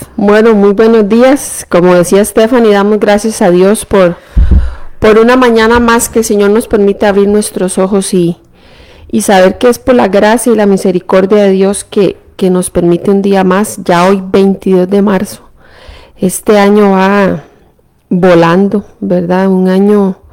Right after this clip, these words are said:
que se ha ido más rápido que el año veinte veinte y, y le damos gracias al Señor porque hasta aquí el Señor nos ha ayudado y, y saludamos a todos los hermanos que se están conectando por medio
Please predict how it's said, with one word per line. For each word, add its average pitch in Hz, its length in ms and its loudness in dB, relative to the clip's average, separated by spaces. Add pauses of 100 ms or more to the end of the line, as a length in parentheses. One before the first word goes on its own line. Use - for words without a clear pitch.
(800)
que 196 160 0
se 185 140 0
ha 180 80 2
ido 208 180 2
más 202 260 0
rápido 208 440 0
que 208 100 -4
el 196 80 -2
año 202 240 0
veinte 208 320 0
veinte 214 480 0
y, 185 300 -4 (840)
y 202 120 -2
le 196 140 4
damos 196 340 2
gracias 226 420 -2
al 233 100 0
Señor 190 360 0
porque 196 240 -2
hasta 190 220 -4
aquí - 140 -6
el 190 120 2
Señor 208 260 2
nos 202 220 0
ha - 20 0
ayudado 190 560 2
y, 170 220 -4 (1000)
y 202 140 -2
saludamos 196 580 2
a 226 80 2
todos 208 260 2
los 240 160 0
hermanos 202 380 2
que 202 140 -2
se 202 100 -2
están 185 300 0
conectando 202 720 0
por 170 180 0
medio 180 580 0